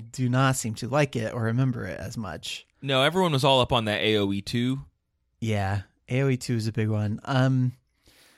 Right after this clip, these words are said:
Speaker 1: I know, like, very, very little, but, and, and we're gonna get into this as we talk about the book, but I suspect my appreciation of what Harris is doing here would be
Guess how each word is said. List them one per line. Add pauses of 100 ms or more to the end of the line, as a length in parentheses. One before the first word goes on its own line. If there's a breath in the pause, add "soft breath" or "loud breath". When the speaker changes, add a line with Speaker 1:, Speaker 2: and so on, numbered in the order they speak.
(260 soft breath)
Speaker 1:
I
know,
like,
very,
very
little,
but,
and,
and
we're
gonna
get
into
this
as
we
talk
about
the
book,
but
I
suspect
my
appreciation
of
what
Harris
is
doing
here
would
be